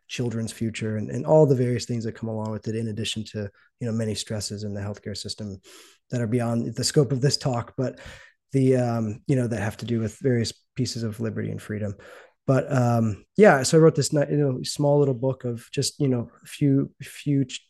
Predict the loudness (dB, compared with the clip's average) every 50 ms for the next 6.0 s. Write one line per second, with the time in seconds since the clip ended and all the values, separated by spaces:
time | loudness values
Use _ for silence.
0 | _ -4 0 2 2 2 0 -4 -6 -4 -4 -4 -2 -2 -2 -2 -2 -2 -2 -2
1 | -2 0 -2 -2 -4 -6 -8 -10 -10 -8 -10 -10 -8 -8 -6 -6 -6 -6 -8 -8
2 | -8 -8 -8 -8 -8 -10 -10 -12 -12 -8 -6 -6 -6 -6 -8 -6 -2 -2 0 0
3 | 0 -2 -4 -4 -2 -2 0 0 0 -2 -2 -4 -6 -8 -6 -6 -4 -4 -6 -6
4 | -8 -10 -14 -20 -20 -20 _ _ _ -6 -4 -4 -2 0 2 4 4 2 2 0
5 | -2 -2 -4 -6 -6 -6 -6 -6 -6 -6 -6 -6 -6 -6 -8 -8 -8 -8 -8